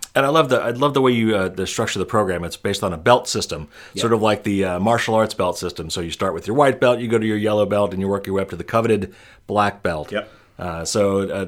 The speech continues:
Speaker 1: I, I love analogies, so that works really well for me.
Speaker 2: Yep.
Speaker 1: All right, uh, Chris, this has been fantastic. I'm so glad you came by. It's wonderful. You made a great first guest.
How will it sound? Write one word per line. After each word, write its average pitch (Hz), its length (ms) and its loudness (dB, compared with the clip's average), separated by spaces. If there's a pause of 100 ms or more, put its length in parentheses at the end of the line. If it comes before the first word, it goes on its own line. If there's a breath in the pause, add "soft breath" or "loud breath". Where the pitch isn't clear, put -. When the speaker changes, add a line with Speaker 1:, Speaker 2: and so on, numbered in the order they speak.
Speaker 1:
I, 95 220 -6
I - 20 -2
love 107 180 2
analogies, 92 480 0
so 90 120 -4
that 90 120 -6
works 87 200 -6
really 85 160 -4
well 80 140 -6
for - 120 -12
me. 73 200 -14 (400 soft breath)
Speaker 2:
Yep. 98 120 -8
Speaker 1:
All 135 140 8
right, 120 200 8
uh, 117 120 4
Chris, 170 240 4
this 180 140 2
has 147 60 -2
been 139 120 4
fantastic. 127 500 4
I'm 110 120 0
so 147 180 0
glad 123 160 2
you 110 40 -8
came 117 200 0
by. 110 180 4
It's 95 300 -6
wonderful. 135 500 4
You 113 80 -2
made 101 140 0
a 92 40 -2
great 117 220 2
first 107 240 0
guest. - 320 2